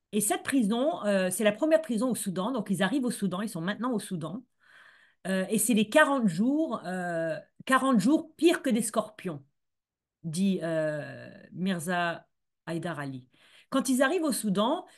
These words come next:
donc ils sont enfermés dans la pire prison qu'ils aient jamais vue. C'est une petite cellule sombre et nauséabonde, remplie de moustiques, de puces, de poux,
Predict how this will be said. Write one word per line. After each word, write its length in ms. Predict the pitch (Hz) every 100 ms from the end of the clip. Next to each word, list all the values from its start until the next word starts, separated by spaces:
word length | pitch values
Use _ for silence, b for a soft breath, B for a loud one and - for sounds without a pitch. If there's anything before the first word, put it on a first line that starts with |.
| b b _
donc 120 | 226 240
ils 60 |
sont 220 | - 233
enfermés 580 | 285 302 262 226 254 311
dans 400 | 202 220 233 262 190
la 220 | 185 -
pire 380 | - 285 330 330
prison 400 | - 220 185 214
qu'ils 180 | 202 160
aient 60 | 170
jamais 300 | 175 160 143
vue. 200 | 170 226
C'est 140 | 175
une 80 | 156
petite 260 | 208 254
cellule 380 | - 202 185 214
sombre 480 | - - 226 254 202
et 60 | 185
nauséabonde, 800 | 185 160 170 147 170 233 156 B B B
remplie 460 | 131 170 254 247 240
de 100 | 196
moustiques, 640 | 196 262 - - 269 - -
de 100 | 180
puces, 500 | - 247 254 - 156
de 160 | 175
poux, 480 | 170 - 220 247